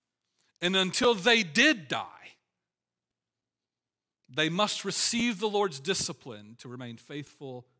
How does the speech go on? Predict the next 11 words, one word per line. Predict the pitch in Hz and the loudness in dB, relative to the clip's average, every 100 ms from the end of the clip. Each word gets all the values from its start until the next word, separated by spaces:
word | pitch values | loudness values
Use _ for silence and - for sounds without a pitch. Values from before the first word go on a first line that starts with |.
| _ | _
to | - | -20
Christ. | - 104 87 85 - - - _ _ _ _ _ _ _ _ _ _ _ _ _ _ _ _ _ _ _ - - | -14 -12 -12 -14 -14 -14 -16 _ _ _ _ _ _ _ _ _ _ _ _ _ _ _ _ _ _ _ -20 -16
So | - | -10
here | 135 196 | -2 0
is | 180 - | 0 -2
perhaps | 151 143 - | -2 -2 -4
a | 139 | -6
working | 151 147 139 | -6 -6 -8
definition. | 127 120 123 120 - 90 _ _ _ _ _ _ _ _ _ _ _ _ _ _ _ _ _ _ _ - | -8 -10 -12 -14 -16 -18 _ _ _ _ _ _ _ _ _ _ _ _ _ _ _ _ _ _ _ -8
Divine | 147 139 220 240 208 | -2 2 4 4 4
discipline | 185 - 170 - - - | 2 2 -2 -6 -20 -20